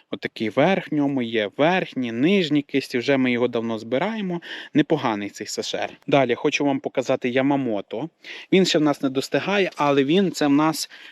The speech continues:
самий пізній був саджений. Самий пізній, дивіться, скільки він нав'язав помідорів.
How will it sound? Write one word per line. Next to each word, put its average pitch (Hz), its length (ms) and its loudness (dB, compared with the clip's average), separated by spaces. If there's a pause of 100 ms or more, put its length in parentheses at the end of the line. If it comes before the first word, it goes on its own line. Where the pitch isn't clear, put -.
самий 180 460 0
пізній 165 600 -2 (120)
був 143 200 0
саджений. 113 600 -4 (420)
Самий 165 500 2
пізній, 160 360 2
дивіться, 131 280 2
скільки - 360 -2
він 120 200 2
нав'язав 117 680 0 (880)
помідорів. 131 580 2